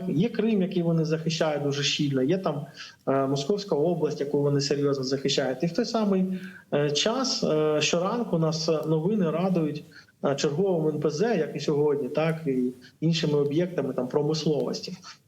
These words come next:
То виходить, що, е, те, що Росія завжди вважала своєю великою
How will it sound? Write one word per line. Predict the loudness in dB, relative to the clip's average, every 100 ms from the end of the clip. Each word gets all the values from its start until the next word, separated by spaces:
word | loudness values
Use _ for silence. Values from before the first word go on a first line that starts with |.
| -4
То | -2
виходить, | 0 0 0 0
що, | -2 0 0 0 -2 -8 -14 -20 -6
е, | 0 2 2 0 -2 -8 0
те, | 0 2
що | 0 0
Росія | 0 0 0 2
завжди | 0 0 0
вважала | 0 0 0 0 -2
своєю | -2 0 2 2 2 2
великою | 0 2 0 0 0 0 -2